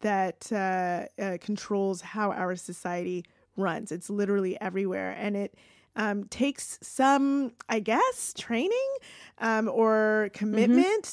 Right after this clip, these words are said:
Speaker 1: to kinda see how that operates everywhere, but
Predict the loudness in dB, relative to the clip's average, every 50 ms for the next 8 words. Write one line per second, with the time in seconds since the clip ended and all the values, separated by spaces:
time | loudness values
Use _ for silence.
0 | -6 -2 -2 -2 -2 -2 -2 -2 0 -2 -4 -6 -10 -6 -2 -2 0 2 2 2
1 | 4 4 6 6 4 2 0 -4 -20 -20 -20 _ _ -14 -4 0 4 6 6 8
2 | 6 6 6 4 0 0 0 0 0 0 0 -2 -2 -2 -2 0 0 2 2 2
3 | 2 0 -2 -2 -4 -2 -2 -2 -2 0 0 2 2 2 2 0 2 0 0 0
4 | 0 -2 -4 _